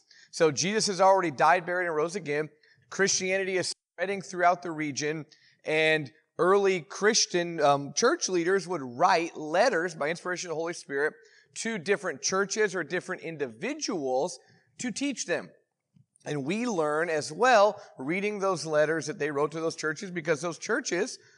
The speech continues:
deal with the same stuff we deal with. The same struggles, the same temptations, the same problems, the same questions that we, they had, we had.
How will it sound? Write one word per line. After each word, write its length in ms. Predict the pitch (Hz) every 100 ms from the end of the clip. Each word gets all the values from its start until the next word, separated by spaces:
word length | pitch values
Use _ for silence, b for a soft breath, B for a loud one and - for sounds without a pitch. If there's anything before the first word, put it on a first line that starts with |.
| b b -
deal 180 | 131 208
with 120 | 226
the 60 | 220
same 200 | - 240
stuff 200 | - 254
we 140 | 285
deal 220 | - 170
with. 200 | 120 107 - _ B -
The 100 | 165
same 240 | - 175
struggles, 420 | - 220 226 214
the 80 | 180
same 220 | 165 170
temptations, 840 | 151 147 - 202 185 185 175 175 151
the 80 |
same 260 | 147 156 131
problems, 800 | - 196 190 180 185 180 175 - b b -
the 80 |
same 220 | 151 180 151
questions 800 | - - 202 - - 156 156
that 100 | -
we, 160 | 127 147
they 220 | 160 208
had, 340 | 190 190 185 175 - b b b
we 300 | 123 127 170
had. 100 | 127